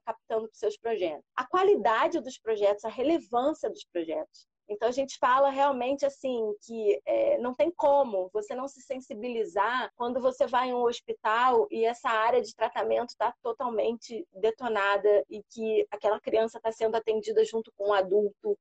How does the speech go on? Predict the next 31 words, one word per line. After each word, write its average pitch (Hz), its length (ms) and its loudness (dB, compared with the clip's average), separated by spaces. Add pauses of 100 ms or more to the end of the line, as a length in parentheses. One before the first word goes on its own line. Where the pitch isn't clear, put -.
(120)
Então, 453 100 2
assim, 427 220 2
são 392 180 0
projetos 320 600 4
de 285 60 -2
alta 330 400 4
realmente 311 460 0
relevância 302 680 2
pra 254 120 -14
uma 233 140 -6
comunidade, 214 720 -2
pra 202 80 -12
uma 208 40 -12
sociedade. 175 680 -8 (220)
Então, 254 260 -2
assim, 269 380 0 (120)
quando 285 220 0
você 311 320 4
junta, 202 460 -6
né, 208 340 0 (380)
um 220 120 -6
grupo 285 300 0
de 339 160 -14
pessoas, 240 920 0 (300)
um 247 140 -14
projeto, 269 800 2
né, 185 160 -8
são - 160 -10
os 277 160 -8
peis, 202 460 2
né, 220 300 -2